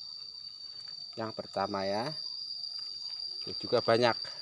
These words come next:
Tentu nggak hanya di sini, melebar kemana-mana ya. Yang kedua ini pohon harendong. Ini biasa disebut harendong bulu ya. Tuh.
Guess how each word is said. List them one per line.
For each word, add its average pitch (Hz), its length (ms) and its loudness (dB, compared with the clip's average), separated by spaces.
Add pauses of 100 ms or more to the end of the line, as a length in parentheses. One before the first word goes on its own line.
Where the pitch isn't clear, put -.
(380)
Tentu 117 240 10
nggak 147 160 12
hanya 139 80 12
di 127 160 10
sini, 156 320 12 (560)
melebar 120 400 10
kemana-mana 113 480 8
ya. 120 240 12 (960)
Yang 135 240 10
kedua 175 320 12
ini 175 240 12 (240)
pohon 147 320 12
harendong. 143 640 12 (880)
Ini 147 160 6
biasa 147 240 12
disebut 143 400 6
harendong 139 560 12
bulu 139 320 12 (160)
ya. 131 240 6 (1700)
Tuh. 90 160 -2